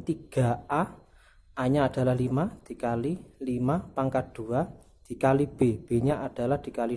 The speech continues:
dua. Ini ya, kita masukkan, ditambah tiga A B. Tiga dikali A-nya lima, dikali B-nya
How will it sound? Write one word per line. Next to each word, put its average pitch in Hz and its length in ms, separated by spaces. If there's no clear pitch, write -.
dua. 110 240
Ini 117 160
ya, 131 120
kita 110 240
masukkan, 147 640
ditambah 131 640
tiga 151 400
A 156 160
B. 120 320
Tiga 139 400
dikali 127 400
A-nya 147 400
lima, 135 320
dikali 135 480
B-nya 135 560